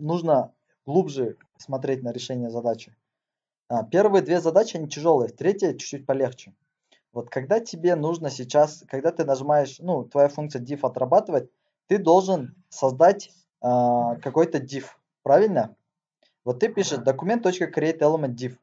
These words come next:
Speaker 1: всё верно, но ты должен это положить в переменную, Арген. Помнишь? То есть, да.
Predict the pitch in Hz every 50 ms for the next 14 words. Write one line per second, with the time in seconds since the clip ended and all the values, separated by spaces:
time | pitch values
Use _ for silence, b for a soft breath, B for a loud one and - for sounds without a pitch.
0 | _ _ - - - 147 147 165 156 123 117 113 120 127 127 - 202 208 220 196
1 | 175 175 156 143 147 160 156 220 - - 127 135 127 160 156 - _ - 135 139
2 | 156 175 165 139 120 107 98 98 _ _ _ _ _ _ _ _ _ _ - 113
3 | 107 113 98 - _ _ _ _ _ _ _ _ _ _ _ - 170 202 220 185
4 | - - - _ _ _ _ _ _ _ _ _ _ _ _ _ _ _ _ _
5 | _ _ _ _ _ _ _ _ _ _ _ _ _ _ _ _ _ _ _ _
6 | _ _ _ _ _ - 110 104 101 - - _ _ _ _ _ _ _ _ _
7 | - 107 113 110 107 98 -